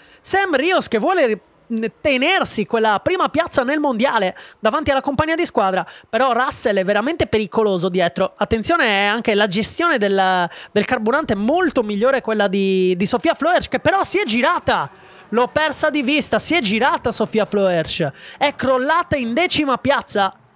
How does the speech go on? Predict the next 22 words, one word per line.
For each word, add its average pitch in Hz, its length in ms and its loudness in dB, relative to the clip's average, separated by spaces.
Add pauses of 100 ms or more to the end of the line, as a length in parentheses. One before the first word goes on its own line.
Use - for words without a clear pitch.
(340)
Non 285 300 0
ho 359 120 2
visto 359 320 -2
il 320 80 0
momento 311 380 0
esatto, 311 600 -2 (260)
ma 269 180 2
in 269 320 -2
tre 359 300 2
gare 302 500 0
secondo 349 840 0
testa 320 400 0
coda 302 320 0
per 294 400 0
Sofia 277 340 -2
Floersch, 262 400 -2
che 233 140 -2
ora 285 180 2
si 247 160 -2
riprende 294 380 -2
la 269 100 2
decima 208 580 0